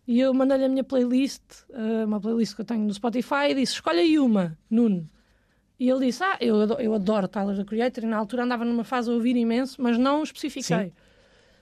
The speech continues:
Speaker 1: Ah, e mandei-lhe a playlist e ele disse, "O que é que achas desta? Acho que entra bem, não sei o quê." Eu, "Olha, para mim pode ser", pronto. E, e ele, e ficou, acabou por ser a primeira escolha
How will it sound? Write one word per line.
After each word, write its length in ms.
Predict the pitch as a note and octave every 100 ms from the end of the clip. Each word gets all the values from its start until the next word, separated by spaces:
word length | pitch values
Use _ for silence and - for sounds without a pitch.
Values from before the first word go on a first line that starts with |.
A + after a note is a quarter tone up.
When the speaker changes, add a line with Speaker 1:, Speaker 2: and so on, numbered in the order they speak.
| -
Speaker 1:
Ah, 280 | A3+ G#3+ A3+
e 40 |
mandei-lhe 300 | A#3+ C4 C4
a 40 | B3+
playlist 520 | C4 C4+ D#4 D#4+ -
e 40 |
ele 80 | D4+ C4+
disse, 100 | -
"O 20 |
que 60 | F4
é 40 |
que 80 | F#4
achas 260 | F4+ F4
desta? 380 | D#4 D4+ B3+ -
Acho 160 | C4+ -
que 120 | -
entra 220 | D4+ D4
bem, 180 | D4 E4
não 100 | E4
sei 120 | C#4+ C#4+
o 20 |
quê." 80 | E4+
Eu, 180 | D#4
"Olha, 180 | C4+ B3+
para 120 | A#3+ D4
mim 100 | E4+
pode 200 | E4+ B3+
ser", 140 | C4+
pronto. 300 | B3+ A#3 G3+ -
E, 320 | B3+ B3 B3
e 160 | C#4 B3+
ele, 680 | C#4 C4 C4+ C4+ C4+ C#4 -
e 80 | C4+
ficou, 400 | D4+ - E4+ F#4+ F4+
acabou 280 | - C4 C4
por 320 | C#4+ C4+ C4
ser 200 | - C4+
a 40 | B3+
primeira 340 | B3+ C4 C#4+
escolha 520 | C4+ - C#4 D#4 E4